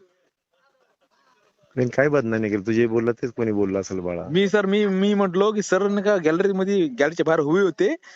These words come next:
Speaker 2: आणि माझ्या बायकोला विचारलं, त्यांचं काम नव्हतं म्हटलं साहेबांना, आणि साहेब काय बोलले माझ्या बायकोला तेच विचारलं, माझ्या बायकोनं ते मला सांगितलं नाही, त्यामुळे मारलं. हे बोललो, सर, मी त्यांना.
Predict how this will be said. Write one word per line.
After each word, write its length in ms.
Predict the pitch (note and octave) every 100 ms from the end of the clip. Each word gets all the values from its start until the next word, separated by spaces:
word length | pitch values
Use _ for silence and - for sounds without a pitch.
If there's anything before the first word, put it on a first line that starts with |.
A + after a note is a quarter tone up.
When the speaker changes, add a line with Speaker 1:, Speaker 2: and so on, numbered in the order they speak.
| - - _ -
Speaker 2:
आणि 200 | A2+ C3+
माझ्या 280 | C3 F3 F#3
बायकोला 260 | F3 F3+
विचारलं, 200 | F#3 F#3
त्यांचं 200 | F#3 F#3+
काम 220 | G#3+ A3 G3
नव्हतं 220 | E3 C#3
म्हटलं 180 | B2 A2+
साहेबांना, 480 | A2+ A2+ D3 G3
आणि 320 | E3+ E3 E3 D3+
साहेब 240 | D#3+ F3 -
काय 120 | A3+
बोलले 300 | F3 F3 G#3+
माझ्या 220 | G3+ F3
बायकोला 240 | F3 F3+
तेच 140 | A#3 G3+
विचारलं, 400 | F3+ F3+ F3+ A3
माझ्या 220 | F#3+ E3+
बायकोनं 240 | E3+ F#3
ते 60 | A#3
मला 120 | A#3+
सांगितलं 320 | G#3 G#3+ G3+
नाही, 120 | F#3+ A#3+
त्यामुळे 240 | A#3+ B3+
मारलं. 360 | C4 A3+ D3 G#2+ _ _ _ _ _ _ _ C#5+ _ _ _ _ _ _ _ _ _ -
हे 80 | F#3
बोललो, 240 | G3 E3+
सर, 120 | C#3+
मी 120 | B2 G#2
त्यांना. 220 | A2 G2